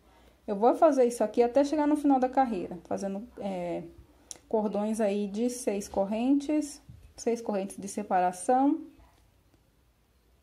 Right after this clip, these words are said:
E fazendo ponto alto sobre o ponto baixo.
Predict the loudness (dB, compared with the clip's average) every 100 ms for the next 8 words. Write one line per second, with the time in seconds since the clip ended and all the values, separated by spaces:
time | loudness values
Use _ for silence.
0 | _ _ _ _ _ _ -20 _ _ _
1 | _ -6 2 4 4 2 0 0 -4 -6
2 | 2 2 4 4 4 2 -2 2 4 4
3 | 0 0 0 0 0 -2 -4 -12